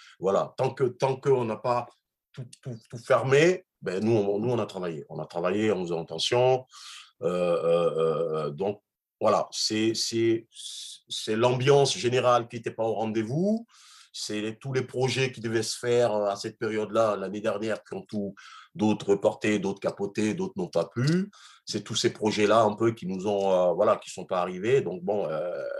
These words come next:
on va se concentrer sur ce qu'on sait faire, faire notre boulot. Donc honnêtement, personnellement, moi, ça m'a,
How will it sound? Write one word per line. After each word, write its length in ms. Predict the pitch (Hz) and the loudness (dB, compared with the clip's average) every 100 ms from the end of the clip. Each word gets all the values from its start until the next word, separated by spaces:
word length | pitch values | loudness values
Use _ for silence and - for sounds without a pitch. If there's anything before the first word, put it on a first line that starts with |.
| - 82 | -8 -6
on 180 | 87 87 | -4 0
va 120 | 98 | 0
se 100 | - | -2
concentrer 440 | 95 - 95 - | -8 -8 -8 -10
sur 160 | 95 98 | -8 -8
ce 80 | - | -8
qu'on 140 | - | -6
sait 160 | - - | -4 -2
faire, 320 | 113 131 131 - - _ - | 2 2 0 -10 -20 _ -2
faire 160 | 101 | -2
notre 160 | 90 80 | -2 -6
boulot. 300 | 90 120 120 | 0 4 4
Donc 200 | 92 82 _ | 2 -6 _
honnêtement, 580 | 101 104 - 127 131 - _ _ - | 0 0 2 2 2 -2 _ _ -6
personnellement, 540 | 107 107 110 113 120 | -4 -2 -2 0 2
moi, 140 | 110 | 0
ça 160 | 104 95 | -2 -4
m'a, 500 | 92 92 92 92 | 0 2 2 0